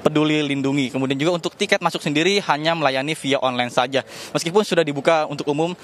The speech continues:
namun protokol kesehatan tetap dilakukan di kawasan ini, seperti diwajibkan untuk memakai masker, menjaga jarak, dan juga mencuci tangan menggunakan hand sanitizer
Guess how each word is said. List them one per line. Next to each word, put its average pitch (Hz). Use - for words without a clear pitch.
namun 151
protokol 151
kesehatan 156
tetap 151
dilakukan 139
di 123
kawasan 123
ini, 139
seperti 131
diwajibkan 123
untuk 185
memakai 160
masker, 147
menjaga 131
jarak, 139
dan 170
juga 151
mencuci 143
tangan 147
menggunakan 135
hand 139
sanitizer 131